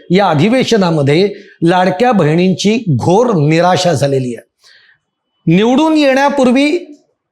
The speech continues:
ही घोषणा करण्यात आलेली होती की शेतकऱ्यांवरचं जे कर्ज आहे, ते आम्ही कर्ज माफ करू. झालं माफ? नाही झालं. कर्ज माफ झालं नाही. त्यामुळे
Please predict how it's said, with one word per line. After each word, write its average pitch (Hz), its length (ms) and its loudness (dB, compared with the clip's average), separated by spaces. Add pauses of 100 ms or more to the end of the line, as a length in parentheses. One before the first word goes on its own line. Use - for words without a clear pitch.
ही 240 160 -2
घोषणा 269 400 0
करण्यात 262 340 0
आलेली 247 260 0
होती 247 360 0 (340)
की 240 340 -4
शेतकऱ्यांवरचं 254 880 0
जे 233 180 0
कर्ज 262 440 0
आहे, 185 360 0 (320)
ते 247 60 2
आम्ही 226 260 0 (100)
कर्ज 233 260 2
माफ 208 560 0
करू. 139 220 -4 (480)
झालं 196 220 0
माफ? 277 380 -2 (540)
नाही 185 340 0
झालं. 131 240 -4 (800)
कर्ज 214 300 2
माफ 208 680 0
झालं 202 400 0
नाही. 180 560 -2 (960)
त्यामुळे 202 520 0